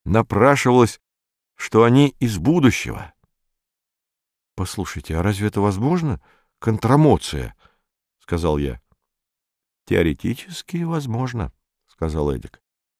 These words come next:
«Ведь половина вещества во Вселенной движется в обратную сторону по времени.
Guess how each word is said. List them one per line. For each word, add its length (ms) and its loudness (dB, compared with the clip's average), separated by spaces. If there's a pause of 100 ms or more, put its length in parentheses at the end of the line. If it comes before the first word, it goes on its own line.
(140)
«Ведь 180 -10
половина 400 2
вещества 580 0
во 120 4
Вселенной 680 -2
движется 520 -4
в 60 0
обратную 460 -2
сторону 480 -4
по 140 -2
времени. 420 -6